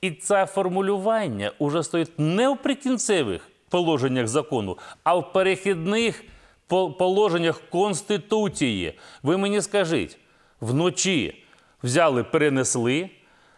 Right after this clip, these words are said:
мені не треба в Конституції моєї країни, як і всій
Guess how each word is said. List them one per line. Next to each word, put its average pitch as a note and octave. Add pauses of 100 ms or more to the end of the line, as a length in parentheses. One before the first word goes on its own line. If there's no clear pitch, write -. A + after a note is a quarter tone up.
(840)
мені F3
не G3+
треба F#3
в G2+
Конституції C#3+
моєї C3+
країни, B2+
як C3
і C#3+
всій C#3+